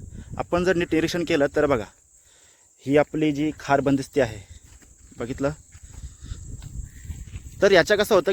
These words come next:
की ह्या साईडला पण पाणी आहे आणि ह्या साईडला पण पाणी आहे, बरोबर आहे?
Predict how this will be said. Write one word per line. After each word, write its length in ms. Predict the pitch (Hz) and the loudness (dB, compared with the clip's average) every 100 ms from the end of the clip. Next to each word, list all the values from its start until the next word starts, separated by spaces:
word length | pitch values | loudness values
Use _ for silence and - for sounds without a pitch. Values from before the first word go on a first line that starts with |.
| - | -2
की 360 | 202 202 196 - | -2 -2 -2 -4
ह्या 320 | 139 123 160 | -4 2 2
साईडला 360 | - 202 190 196 | 6 6 6 4
पण 180 | 196 | 2
पाणी 340 | 202 165 156 165 | 2 4 4 4
आहे 240 | 131 135 160 - _ _ - - - - - - - - - - - - - - - - - - _ | 0 -2 -8 -16 _ _ -14 -12 -12 -12 -12 -10 -10 -10 -6 -6 -6 -12 -8 -8 -8 -12 -18 -20 _
आणि 220 | 143 165 139 | 0 0 2
ह्या 140 | 151 | 2
साईडला 300 | 165 160 160 | 2 4 2
पण 160 | 175 165 | 0 0
पाणी 300 | 143 120 98 | 0 0 -4
आहे, 180 | 98 - - - _ - - - - - - | -12 -20 -20 -20 _ -20 -20 -20 -18 -12 -2
बरोबर 260 | 147 185 190 | 4 6 8
आहे? 160 | 175 | 6